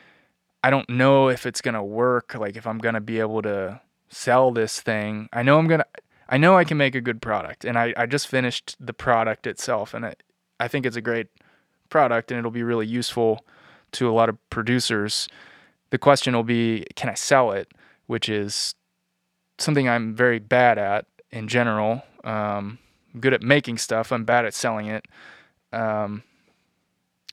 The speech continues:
so I feel like that's, that's gonna be the key. So for the first time, I'm, like, trying to make more of an effort to understand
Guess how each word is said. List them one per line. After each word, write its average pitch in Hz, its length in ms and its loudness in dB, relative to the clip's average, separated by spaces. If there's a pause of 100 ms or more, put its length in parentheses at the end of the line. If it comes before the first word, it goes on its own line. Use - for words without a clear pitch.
(560)
so 143 520 6 (920)
I 135 80 0
feel 170 160 4
like 156 120 6
that's, - 520 2
that's 147 180 0
gonna 170 200 2
be 147 120 0
the 127 80 -4
key. 127 540 0 (220)
So 127 560 4 (1500)
for - 140 2
the 156 60 6
first 180 260 6
time, 151 240 6
I'm, 143 160 4
like, 135 180 2
trying 151 300 2
to 143 40 4
make 139 360 0
more 135 280 4
of 127 100 4
an 123 60 -2
effort 127 280 0
to - 120 -6
understand 117 920 -2